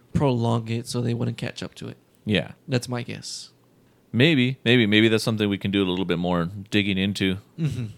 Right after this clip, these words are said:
Speaker 2: and see what was going on in the background.
Speaker 1: Yeah, but definitely because of all those fillers, it just dropped in ratings, and so they had to cancel it. It was still a really good show and everything, but because of that, the ratings went down, it got canceled,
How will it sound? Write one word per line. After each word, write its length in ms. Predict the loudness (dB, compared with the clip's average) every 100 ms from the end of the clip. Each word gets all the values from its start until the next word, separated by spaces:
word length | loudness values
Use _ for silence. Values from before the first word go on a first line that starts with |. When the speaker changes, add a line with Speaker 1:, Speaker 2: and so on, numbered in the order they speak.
| _ _ _ -8
Speaker 2:
and 240 | -4 -4
see 220 | -4 0 2
what 120 | 2
was 140 | 0
going 220 | -2 -2
on 160 | 0 -2
in 60 | -2
the 80 |
background. 580 | 0 0 0 -2 -4 -8 _ -6
Speaker 1:
Yeah, 220 | -6 -6 -10 _ _ -4
but 200 | -2 0
definitely 600 | -2 0 -2 0 0 -2
because 340 | -4 -4 -4 -4
of 80 |
all 120 | -2 0
those 200 | 0 -2
fillers, 500 | -4 -2 -2 -4 -6
it 120 | -8
just 280 | -8 -10 -8
dropped 280 | -8 -6 -4
in 120 | -2
ratings, 600 | -2 -2 -2 -4 -8 -10
and 240 | -10 -10 -8
so 180 | -10
they 140 | -6 -6
had 140 | -6
to 60 | -8
cancel 460 | -10 -10 -12 -14
it. 220 | -14 -16 -20 _ -20 -20 -20 _
It 80 | -8
was 140 | -6 -4
still 240 | -2 0
a 60 | 0
really 460 | -4 -4 -2 -2 -2
good 200 | -6 -6
show 340 | -6 -4 -4
and 80 | -4
everything, 500 | -6 -6 -10 -12 -14 -20 _ _ _ -2
but 260 | -2 0
because 400 | -6 -4 -6 -4
of 80 | -4
that, 200 | -4 -6
the 80 | -6
ratings 300 | -4 -4 -6
went 180 | -8 -2
down, 440 | 0 0 -2 -6
it 80 | -10
got 220 | -10 -10
canceled, 760 | -6 -4 -4 -4 -6 -6 -8